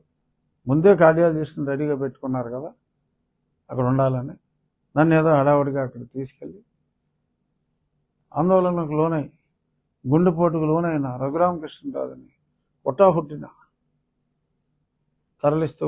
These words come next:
ఉంటానో, లేకపోతే తరలించిన తర్వాత డాక్టర్ శ్రీకాంత్ ఎంత ప్రయత్నించినా కూడా పాపం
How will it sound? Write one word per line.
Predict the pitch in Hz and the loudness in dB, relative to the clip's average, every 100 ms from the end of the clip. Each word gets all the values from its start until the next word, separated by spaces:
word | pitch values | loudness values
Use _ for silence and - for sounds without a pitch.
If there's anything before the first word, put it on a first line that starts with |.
| 135 | -4
ఉంటానో, | 131 131 135 277 - | -4 -4 -6 -8 -4
లేకపోతే | 147 131 139 143 131 | -2 -2 -4 -6 -6
తరలించిన | 135 147 147 135 131 123 | -4 -2 -4 -4 -6 -6
తర్వాత | 120 120 117 - - _ _ _ _ _ - | -4 -6 -8 -14 -20 _ _ _ _ _ -2
డాక్టర్ | 151 151 156 | 0 0 -4
శ్రీకాంత్ | - 160 185 185 151 - 131 | 0 -2 0 -4 -4 -6 -6
ఎంత | 156 180 - | -4 -6 -2
ప్రయత్నించినా | 165 160 180 151 156 151 | -4 -2 -6 -6 -6 -4
కూడా | 135 127 - _ _ _ _ _ _ _ _ - | -4 -8 -12 _ _ _ _ _ _ _ _ -4
పాపం | 139 139 | -2 -2